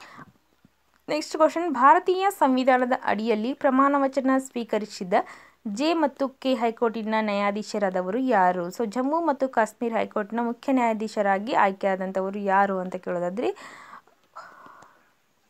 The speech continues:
ಜೆ ಸಂಜಯ್ ಕುಮಾರ್, ಜೆ ಸಿಂಧು ಶರ್ಮಾ, ಜೆ ರಾಜೇಶ್ ಬಿಂದ್ಲಾ, ಜೆ ರಾಜೇಶ್ ಉಸಾಳ್. So ಸರಿಯಾದ ಉತ್ತರ ಜೆ ರಾಜೇಶ್ ಉಸಾಳ್. ನೆಕ್ಸ್ಟ್,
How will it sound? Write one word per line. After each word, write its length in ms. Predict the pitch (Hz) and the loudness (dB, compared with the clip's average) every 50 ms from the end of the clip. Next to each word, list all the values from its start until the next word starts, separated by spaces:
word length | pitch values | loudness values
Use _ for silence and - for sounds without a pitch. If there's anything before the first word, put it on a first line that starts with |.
| _ _ _ - 254 | _ _ _ -8 -6
ಜೆ 300 | 233 226 302 330 359 370 | -4 0 2 2 2 2
ಸಂಜಯ್ 460 | - - 269 247 240 226 240 247 247 | 2 2 2 2 2 2 2 2 2
ಕುಮಾರ್, 460 | 254 262 254 233 247 277 311 349 359 - - 226 208 | 0 0 0 2 4 4 4 2 2 -2 -6 -8 -4
ಜೆ 240 | 214 247 247 254 262 | 0 0 2 2 0
ಸಿಂಧು 360 | 262 - 247 220 220 220 247 | 0 -2 -2 -2 0 -2 -2
ಶರ್ಮಾ, 460 | 247 - - 240 220 226 247 262 285 311 | -2 -2 -2 -2 0 0 0 0 0 0
ಜೆ 460 | 302 233 208 226 226 226 233 233 220 | -2 -2 -2 0 2 2 2 2 2
ರಾಜೇಶ್ 640 | 208 220 220 214 208 214 - 269 277 - - - - | 4 4 4 4 4 2 -2 -4 -4 -6 -8 -12 -12
ಬಿಂದ್ಲಾ, 600 | 208 202 233 233 226 240 247 254 269 311 349 320 277 | -8 -6 -4 -2 -2 0 2 2 4 2 2 0 -4
ಜೆ 400 | 247 214 190 190 254 269 320 370 - _ _ - | -4 -6 -4 -2 -2 -2 -2 -4 -8 _ _ -2
ರಾಜೇಶ್ 560 | - 220 214 208 202 202 247 208 - - - - | 2 2 2 2 0 -4 -8 -8 -8 -10 -12 -10
ಉಸಾಳ್. 460 | - 214 208 - - 202 180 180 - - - - | -8 -8 -4 0 2 2 2 2 0 -4 -12 -12
So 160 | - - 208 | -8 -8 -6
ಸರಿಯಾದ 400 | 202 - 220 220 220 214 214 208 208 | -4 -4 -2 0 2 2 2 0 -2
ಉತ್ತರ 220 | 202 202 - 220 233 247 247 | -2 -2 -2 2 2 2 2
ಜೆ 320 | 220 196 240 262 294 311 | 0 -2 -2 -2 -2 0
ರಾಜೇಶ್ 480 | 262 214 190 190 190 220 254 262 - - | 2 2 0 0 0 -2 -4 -4 -6 -8
ಉಸಾಳ್. 460 | - 180 175 - - 190 180 160 - - - _ _ _ _ _ _ _ _ _ _ _ _ _ _ _ _ _ _ _ _ _ _ _ _ - - _ _ - | -8 -8 -6 -2 2 2 2 2 0 -4 -12 _ _ _ _ _ _ _ _ _ _ _ _ _ _ _ _ _ _ _ _ _ _ _ _ -20 -20 _ _ -6
ನೆಕ್ಸ್ಟ್, 340 | 311 349 339 - - - - | -4 -4 -4 -4 -8 -10 -14